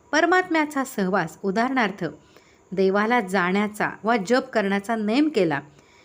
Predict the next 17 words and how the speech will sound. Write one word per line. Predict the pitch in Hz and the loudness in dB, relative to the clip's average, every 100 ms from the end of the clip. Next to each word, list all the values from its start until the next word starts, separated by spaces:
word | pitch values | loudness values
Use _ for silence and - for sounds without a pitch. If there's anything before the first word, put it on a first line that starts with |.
| _ 240 | _ 0
म्हणजे | 285 302 | 4 4
देहाचे | 254 240 214 240 240 | 4 2 2 -2 0
ममत्व | 240 208 196 208 196 180 | 0 2 2 0 -2 -4
थोडे | 208 196 196 | 0 0 0
थोडे | 185 214 | -2 -2
कमी | 208 160 160 | -2 -4 -4
होते. | 151 147 - - _ _ _ _ _ | -8 -12 -16 -20 _ _ _ _ _
देहाच्या | 170 180 165 214 208 247 | -4 -4 0 -4 -2 -4
सहवासाने | 240 202 190 190 190 202 185 | -2 0 2 2 0 -2 -4
आपण | 175 185 190 330 | -2 -4 0 0
देहाचे | 214 175 170 277 415 | 0 -2 -2 -2 0
होतो, | 269 196 - 165 - - - _ _ _ | 2 0 -2 -6 -10 -20 -20 _ _ _
नामाच्या | 170 160 165 202 294 - 339 | -4 0 2 2 0 0 -2
सहवासाने | - 208 190 165 196 170 156 - | 2 2 2 0 -2 -4 -6 -4
आपण | 156 - 294 330 | -4 -2 -2 -2
परमात्म्याचे | - 170 160 208 277 202 160 - 151 - - _ _ | 0 0 2 0 0 -4 -4 -4 -8 -8 -20 _ _
होऊ. | 165 139 | -6 -6